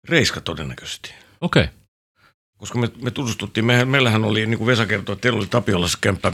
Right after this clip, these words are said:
Speaker 1: Mä olin, mä pääsin nuorena poikana, tääkin on pitkä tarina, mutta mä tutustuin tuolla, ö, klubeissa oli eteläsuomalainen Eso, siellä oli jatsia, Tavastialla oli jatsia, Vanhalla oli jatsia.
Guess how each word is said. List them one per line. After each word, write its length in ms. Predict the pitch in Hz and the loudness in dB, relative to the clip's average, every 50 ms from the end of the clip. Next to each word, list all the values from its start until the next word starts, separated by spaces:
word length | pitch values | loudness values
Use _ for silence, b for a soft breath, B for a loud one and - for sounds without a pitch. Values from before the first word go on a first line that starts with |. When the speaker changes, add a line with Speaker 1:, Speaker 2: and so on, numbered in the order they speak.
| 92 104 | 0 2
Speaker 1:
Mä 60 | 120 | 2
olin, 300 | 131 120 113 107 101 - B B B B B B B B B | 4 4 4 2 0 -4 B B B B B B B B B
mä 60 | - 113 | -4 0
pääsin 280 | - 139 120 98 117 131 | 2 2 2 4 2 2
nuorena 300 | 143 127 117 110 107 95 | 2 2 2 2 0 0
poikana, 420 | 90 - 113 107 - 101 95 95 | 2 2 2 4 4 2 2 2
tääkin 300 | 95 - 101 98 95 104 | 2 2 2 2 2 0
on 60 | 95 85 | 2 2
pitkä 280 | 107 104 - - 92 | 0 0 0 -2 -2
tarina, 340 | - 95 95 95 90 85 82 | 0 0 0 2 0 0 0
mutta 380 | 80 80 76 - - 95 104 - - - - - 113 | 0 -2 -2 -2 -2 -4 -4 -4 -10 -16 -12 -8 -6
mä 80 | 104 | -6
tutustuin 600 | 101 - 123 107 117 98 - - 98 95 92 98 98 B B B B B B B B B B B _ _ | -2 -2 0 0 0 -2 0 0 2 2 2 0 -2 B B B B B B B B B B B _ _
tuolla, 420 | 101 98 98 95 90 85 - - - - - _ _ _ _ _ _ _ _ - 147 147 143 147 | -2 0 2 2 2 2 0 -4 -10 -18 -20 _ _ _ _ _ _ _ _ -20 -14 -12 -12 -12
ö, 280 | 135 113 92 80 80 - - _ | -10 -10 -10 -10 -12 -14 -14 _
klubeissa 460 | - 120 127 104 101 98 90 - 101 104 | 2 2 4 6 4 4 4 4 2 2
oli 300 | 95 92 95 101 101 98 117 | 0 0 -2 -4 -4 -2 -2
eteläsuomalainen 800 | 120 104 110 104 98 87 95 98 95 95 92 95 92 92 104 107 113 | -2 0 0 0 0 0 0 0 2 2 2 2 2 0 0 2 2
Eso, 300 | 117 107 98 104 98 82 - - | 2 2 2 2 0 -2 -6 -6
siellä 300 | - - 104 104 101 104 | -2 0 0 2 2 2
oli 120 | 98 87 | 2 2
jatsia, 420 | 92 92 92 - - 107 95 - 87 98 98 95 - - | 2 0 0 -2 -2 -2 0 0 -2 -2 -4 -8 -4 -2
Tavastialla 480 | 113 98 98 95 - - 92 87 87 | -2 0 0 -2 -2 -2 -2 -2 0
oli 120 | 90 92 92 | 0 0 0
jatsia, 440 | 90 87 - - - 90 85 80 76 B B B B B B B B - | 0 -2 -2 -2 -2 -2 -2 -4 -6 B B B B B B B B 2
Vanhalla 380 | 110 110 110 101 95 90 87 87 | 4 4 6 4 4 2 2 0
oli 160 | 87 87 90 90 | 0 2 2 2
jatsia. 440 | 90 87 - - - 85 80 80 | 2 0 0 -2 -2 0 0 -2